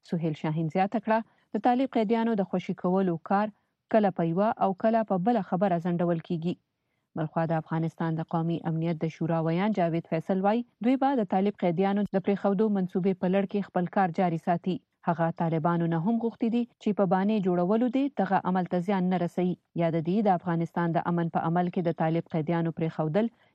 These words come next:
یو مهمه ګام و. او تیره میاشت د طالبانو یو درې کسیزه ډله د قطر نه کابل ته هم ورغلې وه چې د قیدیانو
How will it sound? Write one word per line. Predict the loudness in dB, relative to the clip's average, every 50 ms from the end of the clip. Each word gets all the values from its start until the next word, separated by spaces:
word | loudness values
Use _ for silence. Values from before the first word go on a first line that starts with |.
| _ 0 0
یو | 2 2 0 0 0
مهمه | 0 0 0 0 0 -2 -2
ګام | -2 -2 -2 -2 -2
و. | -2 -4 -4 _ _ _ _ _ _ -2
او | -2 0 2
تیره | 0 0 2 2 0
میاشت | 0 0 -2 -2 -4
د | -2 0
طالبانو | 0 0 0 2 2 0 2 2 0 0 0 -2 -2 -2
یو | -2 -2 0 0
درې | -2 -2 -2 -2
کسیزه | -6 -4 -4 -4 -2 -2 0 0
ډله | 2 2 2 0 2 0
د | 0 -2 0 -2
قطر | -4 -2 -2 -2 -2 0
نه | -2 -2 -2 -2 -2
کابل | -2 0 0 0 0 0 -2
ته | -2 -2
هم | 0 0
ورغلې | 0 0 0 0 0 0 2 2
وه | 2 0 0 _
چې | -6 -2 -2
د | -2 0 0
قیدیانو | -2 0 0 0 0 2 0 0